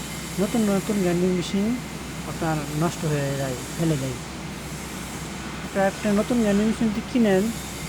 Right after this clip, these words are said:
তাও হচ্ছে দুই থেকে তিন মাস ব্যবহার করার পরে অটোমেটিক কার্বন ক্ষয় হয়ে যায়।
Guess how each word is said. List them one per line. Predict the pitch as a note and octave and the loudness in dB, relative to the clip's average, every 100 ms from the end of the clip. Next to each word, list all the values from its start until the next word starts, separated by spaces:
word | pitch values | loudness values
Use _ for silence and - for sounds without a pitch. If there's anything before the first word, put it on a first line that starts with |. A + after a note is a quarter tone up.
| - - | -6 0
তাও | F3+ F3+ | 4 6
হচ্ছে | E3+ E3 G3 F#3 F3+ E3+ - - - - | 4 2 4 6 4 0 -8 -8 -8 -2
দুই | E3 G#3 | 0 0
থেকে | - F3 D#3+ | 2 0 0
তিন | G#3+ G#3 | 0 2
মাস | F#3 - - - - - - - - - | 0 -2 -8 -8 -8 -8 -8 -8 -8 2
ব্যবহার | E3+ F#3+ F#3+ E3+ | 4 8 6 6
করার | F#3 F#3 | 4 4
পরে | F#3+ A3 A3+ D#3 E3 | 4 6 6 4 0
অটোমেটিক | E3 F#3 E3+ D#3+ | 0 0 0 -2
কার্বন | F3+ F3 F#3 | 2 4 4
ক্ষয় | E3 F#3 | 4 4
হয়ে | E3+ C#3+ C3 | 6 4 0
যায়। | B2+ | -4